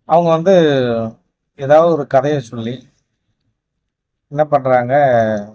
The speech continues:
நயமா நீங்க கேட்ட கேள்விக்கு டைரக்டா பதில் சொல்லாம இன்டைரக்டா ஏதோ ஒரு பதிலை சொல்றாங்க. உங்களை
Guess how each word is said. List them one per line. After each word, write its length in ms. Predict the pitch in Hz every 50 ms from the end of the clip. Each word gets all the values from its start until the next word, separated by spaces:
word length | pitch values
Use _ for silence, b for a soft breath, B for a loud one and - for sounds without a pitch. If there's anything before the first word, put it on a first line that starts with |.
| _ _ _ _ _ _ _ _ _ _ _ _ _ _ _ _ _ _ _ _ _ _ _ _ _ _
நயமா 440 | 131 135 139 147 156 156 156 160 170 170
நீங்க 220 | 160 151 143 139
கேட்ட 300 | 123 123 151 151 147 - 156
கேள்விக்கு 580 | 139 - 139 139 135 131 131 120 123 - 143 139 127 117 110 110 113 - _ _ _ _ _ _ _ _ _ _ _ _ _ _ _ _ _ _ _ _ _ _ _ _ 113
டைரக்டா 420 | 123 135 139 147 139 _ - 160
பதில் 320 | 147 135 131 135 135 127 -
சொல்லாம 340 | 131 127 123 123 135 143 135
இன்டைரக்டா 680 | 127 131 131 139 143 139 131 120 110 _ _ 143 156 175 165 - _ _ _ _ _ _ _ _ _
ஏதோ 200 | 135 120 127 139
ஒரு 180 | 143 143 135 131
பதிலை 340 | 120 120 120 120 123 123 117 - -
சொல்றாங்க. 360 | 113 107 107 107 101 101 95 95 _ _ _ _ _ _ _ _ _ _ _ _ _ _ _ _ _ _ _ _ _ _ _ _ _ _ _ -
உங்களை 240 | 139 135 135 127